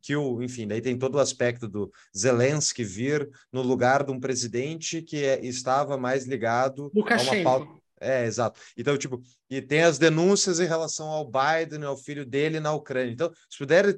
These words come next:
Speaker 1: dar uma explanada nesses assuntos aí pra gente depois entrar na disputa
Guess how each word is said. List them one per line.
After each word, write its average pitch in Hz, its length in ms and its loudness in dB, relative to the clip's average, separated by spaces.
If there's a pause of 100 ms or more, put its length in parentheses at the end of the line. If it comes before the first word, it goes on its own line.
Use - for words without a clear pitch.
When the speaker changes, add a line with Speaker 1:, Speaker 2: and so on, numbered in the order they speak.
Speaker 1:
dar 151 140 2
uma 160 220 0
explanada 131 720 -4
nesses 117 360 -6
assuntos 123 380 -12
aí 120 80 -6
pra 120 140 -10
gente 117 240 -10
depois 120 340 -6
entrar 117 300 -6
na 117 100 -8
disputa 120 460 -12